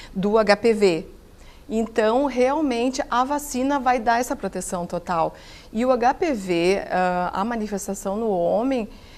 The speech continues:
é, me-, mesmo as, as lesões, as verrugas, elas são incômodas, com certeza.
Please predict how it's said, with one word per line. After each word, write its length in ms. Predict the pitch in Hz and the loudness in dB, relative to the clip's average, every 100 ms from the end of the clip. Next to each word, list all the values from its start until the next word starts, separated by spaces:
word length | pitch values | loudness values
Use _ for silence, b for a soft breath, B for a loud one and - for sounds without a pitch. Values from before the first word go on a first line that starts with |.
| B | B
é, 800 | - 202 190 190 180 180 180 - - | -2 2 4 4 2 -2 -2 -6 -8
me-, 280 | 196 185 - | -8 -8 -4
mesmo 380 | 196 220 311 349 | 2 4 4 2
as, 280 | - 208 202 | 0 0 0
as 240 | - 190 | 0 2
lesões, 600 | 196 185 180 170 180 214 | 0 -2 0 0 2 0
as 160 | 180 180 | -2 -4
verrugas, 580 | 175 180 190 185 226 262 | -4 -4 -2 -2 0 -2
elas 200 | 247 247 | -2 -4
são 340 | - 247 311 | -4 -4 -4
incômodas, 800 | 311 233 - 190 208 269 185 165 | -2 -4 -2 0 0 0 -4 -8
com 160 | - 165 | -8 -12
certeza. 640 | 175 160 175 170 170 196 | -10 -10 -8 -6 -8 -10